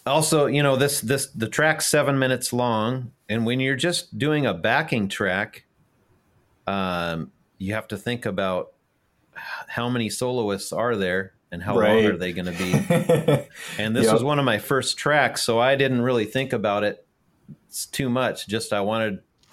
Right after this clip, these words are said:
Speaker 1: to just kinda keep it open. And then, um, Max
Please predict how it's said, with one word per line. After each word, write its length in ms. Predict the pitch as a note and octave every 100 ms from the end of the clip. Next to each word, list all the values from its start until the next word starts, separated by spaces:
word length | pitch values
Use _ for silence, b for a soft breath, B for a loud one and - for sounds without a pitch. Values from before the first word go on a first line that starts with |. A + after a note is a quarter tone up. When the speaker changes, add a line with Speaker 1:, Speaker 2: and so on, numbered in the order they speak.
| -
Speaker 1:
to 200 | G2+ F#2+
just 300 | G2 G2 -
kinda 240 | G#2+ F#2+
keep 320 | - A2 G2+ _ _ _ -
it 100 | G2
open. 340 | A2+ A2+ G#2
And 180 | F#2 F#2+
then, 240 | G#2 G2 - _ _ _ _ _ _ - _ _
um, 460 | F#2 F2 E2 D#2+ D#2+ B B B B B B B _
Max 680 | - C3 C#3 D#3+ - - -